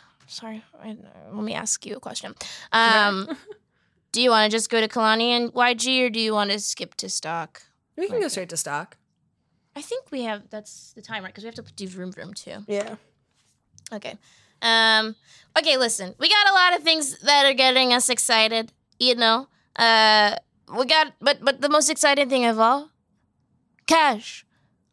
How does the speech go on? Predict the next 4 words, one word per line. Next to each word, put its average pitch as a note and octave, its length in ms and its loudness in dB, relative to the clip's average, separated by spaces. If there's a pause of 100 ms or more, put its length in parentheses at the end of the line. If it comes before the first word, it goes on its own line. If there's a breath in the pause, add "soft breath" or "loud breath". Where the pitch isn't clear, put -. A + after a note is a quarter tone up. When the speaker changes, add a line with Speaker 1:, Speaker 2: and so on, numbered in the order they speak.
(120)
Speaker 1:
money, C#4+ 360 6
Speaker 2:
Cash. - 300 -8 (460)
Speaker 1:
coin, C4 480 6 (640)
capital, B3 580 2